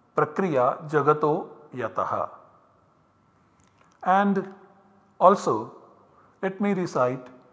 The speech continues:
the five sutras from one to onwards, one to one onwards, as our practice is.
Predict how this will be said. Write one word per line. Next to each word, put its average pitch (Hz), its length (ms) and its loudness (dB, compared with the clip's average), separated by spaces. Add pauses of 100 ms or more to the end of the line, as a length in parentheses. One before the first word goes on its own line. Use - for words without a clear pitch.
(380)
the 151 100 0
five 185 380 4
sutras 160 720 -4 (920)
from 175 360 4 (840)
one 180 380 2 (160)
to 170 280 -2 (1900)
onwards, 151 680 2 (140)
one 156 240 -2
to 185 80 -6
one 156 420 4
onwards, 135 640 -4 (920)
as 135 340 -2 (480)
our 143 180 0
practice - 480 -6
is. - 360 -6